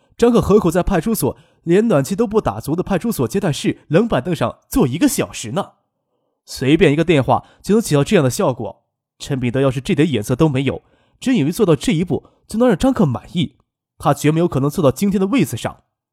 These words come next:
他这么安排是不想对钱桂华打草惊蛇。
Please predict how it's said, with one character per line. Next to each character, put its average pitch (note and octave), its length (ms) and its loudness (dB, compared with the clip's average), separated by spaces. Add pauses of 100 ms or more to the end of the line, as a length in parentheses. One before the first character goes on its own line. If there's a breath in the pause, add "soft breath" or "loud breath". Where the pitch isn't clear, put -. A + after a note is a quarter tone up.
(120)
他 B2+ 160 -2
这 E3 140 -2
么 A#2+ 100 -2
安 B2+ 140 -2
排 A2 260 -8 (140)
是 - 180 -2
不 D#3+ 140 -4
想 A2+ 160 -2
对 A#2 260 -2
钱 - 180 -4
桂 D#3+ 120 0
华 G#2 400 -8
打 C#3 160 -2
草 A2+ 180 -4
惊 E3+ 180 0
蛇。 G2+ 280 -6